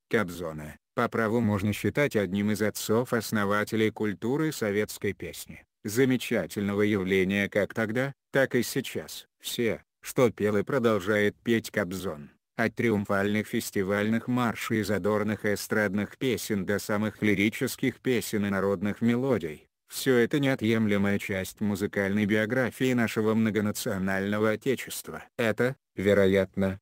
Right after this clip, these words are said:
ключевой секрет неизменной популярности певца.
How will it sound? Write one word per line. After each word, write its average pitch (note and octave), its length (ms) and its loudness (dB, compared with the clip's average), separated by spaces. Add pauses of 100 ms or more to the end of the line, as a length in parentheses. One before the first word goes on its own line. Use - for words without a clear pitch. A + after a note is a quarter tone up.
(140)
ключевой C3 680 2
секрет G2 500 -2
неизменной G#2+ 720 2
популярности G2+ 880 0
певца. - 600 -4